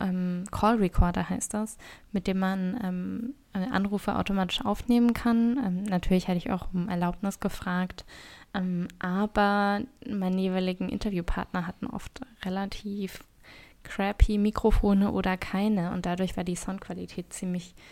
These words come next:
mies und es war teilweise sehr schwer, sie dann im Nachhinein noch zu verstehen. Und dann haben wir uns, ähm, praktikablerweise dann für diese Meta-Lösung entschieden, auch wenn ich's natürlich schon schöner gefunden hätte, wenn man die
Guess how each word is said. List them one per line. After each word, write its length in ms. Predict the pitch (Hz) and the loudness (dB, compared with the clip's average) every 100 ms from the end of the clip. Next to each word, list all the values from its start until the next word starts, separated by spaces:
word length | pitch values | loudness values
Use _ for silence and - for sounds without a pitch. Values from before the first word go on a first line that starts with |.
| - - - - | -20 -20 -20 0
mies 420 | 190 196 226 226 | 4 6 6 4
und 100 | - | 0
es 160 | 190 - | -2 0
war 140 | 196 | 0
teilweise 400 | 185 190 185 185 | 2 0 2 2
sehr 160 | 180 185 | 2 0
schwer, 340 | - 175 185 | 0 0 2
sie 80 | 175 | 0
dann 240 | 175 - 180 | -2 -2 -2
im 80 | |
Nachhinein 520 | 180 175 - 185 180 180 | -4 -6 -6 -8 -6 -4
noch 160 | - | -6
zu 120 | - - | -6 -2
verstehen. 640 | - - - - - - | 0 -2 -2 -2 0 0
Und 200 | 71 - | 0 -2
dann 240 | - - 185 - - - | -2 -2 -4 -10 -18 -18
haben 200 | - 190 | 0 2
wir 60 | 175 | 2
uns, 260 | 185 175 - | -2 -4 -4
ähm, 360 | 180 175 175 - | -2 -2 -4 -2
praktikablerweise 1080 | - 190 185 185 185 185 180 175 185 190 | -2 -2 -2 -2 0 0 0 -2 -2 -4
dann 340 | 185 180 175 175 | -6 -8 -6 -8
für 180 | 175 180 | -8 -10
diese 500 | 180 180 180 175 175 | -6 -6 -4 -4 -4
Meta-Lösung 1080 | 170 175 190 - 175 175 170 165 165 175 | -2 -4 -2 -4 -4 -4 -4 -2 -2 -2
entschieden, 580 | 170 175 - 180 185 190 | -2 -2 0 0 0 -4
auch 160 | - - | -4 -2
wenn 140 | 185 | 0
ich's 140 | 196 196 | 0 -4
natürlich 440 | 180 - 190 180 | -6 -4 -4 -4
schon 220 | 196 185 | -4 -4
schöner 420 | 180 - 185 190 185 | -6 -6 -4 -4 -4
gefunden 380 | 175 175 170 | -8 -10 -8
hätte, 320 | 165 175 175 180 | -6 -6 -6 -8
wenn 120 | 175 | -6
man 140 | 175 | -6
die 200 | 175 175 | -6 -8